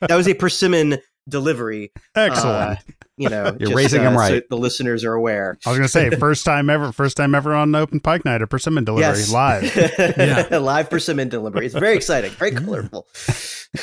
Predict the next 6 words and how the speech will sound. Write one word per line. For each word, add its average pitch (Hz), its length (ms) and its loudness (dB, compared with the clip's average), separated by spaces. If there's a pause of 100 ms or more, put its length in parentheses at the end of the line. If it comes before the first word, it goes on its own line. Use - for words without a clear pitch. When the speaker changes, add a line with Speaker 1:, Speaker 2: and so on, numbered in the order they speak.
(440)
Speaker 4:
We 160 140 2
did 170 220 2
once 165 240 2
have 147 200 4
Onitra 139 440 2
Johnson's, 127 840 0